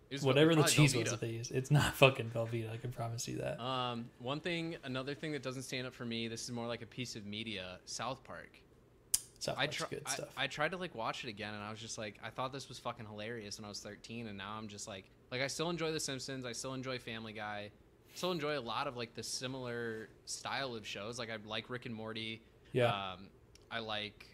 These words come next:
Speaker 1: um, what's the other one that's from the same creators? Outer, S-, Outer Bands or Outer Bends, something like that.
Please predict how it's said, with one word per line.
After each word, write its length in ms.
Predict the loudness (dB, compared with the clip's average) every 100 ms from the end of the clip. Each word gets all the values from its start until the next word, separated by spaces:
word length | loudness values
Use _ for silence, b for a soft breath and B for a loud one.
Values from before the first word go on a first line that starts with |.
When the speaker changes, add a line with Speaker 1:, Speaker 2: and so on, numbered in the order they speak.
| -12
Speaker 1:
um, 460 | -6 -4 -6 -8 -12 -16
what's 180 | -14 -12
the 120 | -10
other 160 | -10 -10
one 180 | -10 -12
that's 240 | -14 -18 -16
from 100 | -14
the 80 | -10
same 240 | -10 -10
creators? 800 | -12 -12 -12 -10 -10 -10 -12 -14 -12
Outer, 480 | -8 -6 -6 -6 -10 -14 -20 -20 -18
S-, 240 | -14 -14 -12 -10
Outer 160 | -8
Bands 640 | -8 -8 -6 -6 -8 -10 -10
or 60 |
Outer 180 | -8 -8
Bends, 500 | -8 -8 -8 -10 -12
something 440 | -10 -6 -6 -6 -8
like 200 | -8 -6
that. 240 | -6 -6